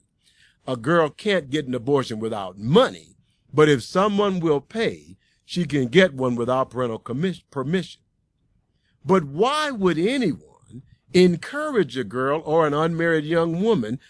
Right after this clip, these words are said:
to intentionally kill her child by having an abortion? Why is an abortion an acceptable way to avoid the consequences of harlotry?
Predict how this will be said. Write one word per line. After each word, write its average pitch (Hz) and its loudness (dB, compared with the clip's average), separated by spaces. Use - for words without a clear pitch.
to 185 2
intentionally 170 -2
kill 220 -2
her 208 0
child 139 -4
by 156 -2
having 120 -6
an 127 -6
abortion? 190 -6
Why 254 0
is 214 2
an 170 2
abortion 156 -4
an 151 -4
acceptable 160 -4
way 147 2
to 151 -2
avoid 147 2
the 151 -4
consequences 147 -4
of 190 -2
harlotry? 226 -4